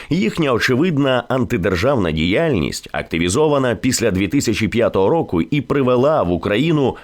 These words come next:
війну дев'ять років по тому. З цього місця повертаюся до Віктора Ющенка. Його присутність на передпоказі стає зрозумілішою,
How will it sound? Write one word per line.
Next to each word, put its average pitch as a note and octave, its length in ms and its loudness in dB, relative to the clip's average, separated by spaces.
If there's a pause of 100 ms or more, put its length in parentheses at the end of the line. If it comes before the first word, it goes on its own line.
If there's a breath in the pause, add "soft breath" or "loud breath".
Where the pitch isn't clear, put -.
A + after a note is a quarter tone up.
війну B2+ 680 2
дев'ять B2+ 680 0
років A#2 400 0
по G#2 180 -2
тому. D#2+ 360 -2 (520)
З E2+ 100 -2
цього G3+ 380 2
місця B2+ 460 0 (220)
повертаюся D#3 920 0 (100)
до D#3 200 0
Віктора G#2+ 420 0
Ющенка. D#2 640 -2 (380 loud breath)
Його F#3 260 2
присутність E3+ 720 -2
на A2 120 0
передпоказі C#3 720 0
стає D3 400 0
зрозумілішою, D3+ 920 0